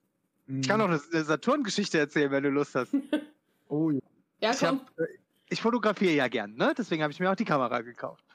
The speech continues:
Speaker 1: Und dann habe ich gedacht, boah, geil, so ein paar schöne Drohnenaufnahmen hier. Ich wohne ja auch in einem sehr bewaldeten Gebiet, im Winter, so mit Schnee von oben und so, ne? Richtig geil.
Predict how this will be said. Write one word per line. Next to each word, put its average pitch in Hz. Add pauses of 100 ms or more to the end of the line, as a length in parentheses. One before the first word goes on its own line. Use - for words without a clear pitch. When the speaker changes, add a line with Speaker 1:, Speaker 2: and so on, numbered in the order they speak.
(320)
Speaker 1:
Und 175
dann 196
habe 208
ich 190
gedacht, 196
boah, 196
geil, 190
so 190
ein 175
paar 180
schöne 196
Drohnenaufnahmen 190
hier. 196
Ich 185
wohne 180
ja 165
auch 156
in 151
einem 147
sehr 139
bewaldeten 190
Gebiet, 196
im 127
Winter, 214
so 165
mit 139
Schnee 240
von 156
oben 214
und 190
so, 185
ne? 175
Richtig -
geil. 135